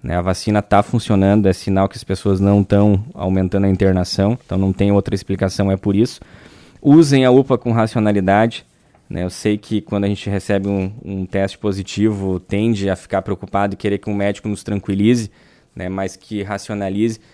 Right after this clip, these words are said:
Procurem durante o dia, que tem três médicos lá, por mais que às vezes tem mais procura, mas a vazão lá de atendimento é maior porque tem três médicos lá.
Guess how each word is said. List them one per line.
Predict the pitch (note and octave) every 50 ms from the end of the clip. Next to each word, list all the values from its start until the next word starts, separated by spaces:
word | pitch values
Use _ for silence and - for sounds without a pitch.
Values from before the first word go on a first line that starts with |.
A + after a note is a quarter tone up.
| _ _
Procurem | - A#2 A2+ A2 - C#3 C3+ C3+ C3
durante | A#2+ A#2+ A#2+ A#2+ A#2+ - B2
o | A2
dia, | G2+ G2+ G#2+ A#2+ B2 A#2+
que | - -
tem | - - G2+ G#2 G2+
três | F#2+ - G2 G2+ G2
médicos | G2 G2+ G2+ G2+ G2+ - - -
lá, | G#2 G2+ G2+ G#2
por | - - G#2
mais | G2 G2+ G#2+ G#2 -
que | -
às | G#2
vezes | G2+ G#2 G2+
tem | - A2 G#2
mais | G2+ G2+ G#2 A2+ A#2 -
procura, | - A2 G#2 - - A2 A2 A2+
mas | A2+ A2 G#2+ G#2
a | G#2+ G#2
vazão | G2 G#2 G2+ G2 G2 G2+ G#2 G#2+ G#2+
lá | G#2 G2+ G2
de | G2+
atendimento | G2 - G#2 G2 F#2+ G2+ G2+ G2+ F#2+ -
é | A2
maior | G2+ G#2 G#2 G2+ G2+ G2+
porque | - - G#2+ - - G#2+
tem | - - G#2 G#2 G#2 - _ _ _ _ _ _ _ _
três | _ - F#2+ G2+ G2+ G2
médicos | G#2 G2+ F#2+ F#2 F#2 - - A2
lá. | G2+ F#2+ F2+ F2